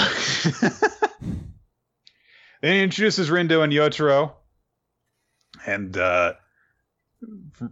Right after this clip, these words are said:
Rata and Reggie introduce each, uh, themselves as well. And Gene's like, "Hey, listen,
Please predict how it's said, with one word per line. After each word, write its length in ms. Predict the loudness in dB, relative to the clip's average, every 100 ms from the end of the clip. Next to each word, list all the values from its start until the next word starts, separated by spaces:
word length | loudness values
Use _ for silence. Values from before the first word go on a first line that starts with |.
| -2
Rata 320 | 2 2 2
and 120 | 2
Reggie 300 | 2 2 0
introduce 520 | -2 -2 -4 -4 -8 -14
each, 240 | -14 -16 -18 -6
uh, 140 | -4
themselves 480 | -4 -6 -4 -4 -4
as 120 | -10
well. 600 | 0 2 4 4 2 -4 _ _ _ _ _ -2
And 760 | 0 2 2 2 2 0 -2 -6 _ _ _ _ _ _ _ -20 _ _ _ _ _ -6
Gene's 280 | 0 0 2
like, 200 | 0 0
"Hey, 220 | 0 0
listen, 520 | 0 -4 -4 -8 -14